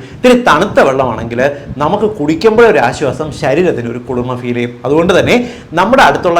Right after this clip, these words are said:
കടകളിലെല്ലാം തന്നെ ഇപ്പം മിനറൽ വാട്ടർ ആണെങ്കിലും തണുത്ത വെള്ളം, ജ്യൂസുകളാണെങ്കിലും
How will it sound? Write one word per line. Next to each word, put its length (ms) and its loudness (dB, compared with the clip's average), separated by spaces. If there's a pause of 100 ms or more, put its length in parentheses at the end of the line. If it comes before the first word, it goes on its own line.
കടകളിലെല്ലാം 680 -2
തന്നെ 180 -2 (320)
ഇപ്പം 220 0
മിനറൽ 280 4
വാട്ടർ 240 4
ആണെങ്കിലും 380 -2
തണുത്ത 300 -6
വെള്ളം, 220 -2 (360)
ജ്യൂസുകളാണെങ്കിലും 680 0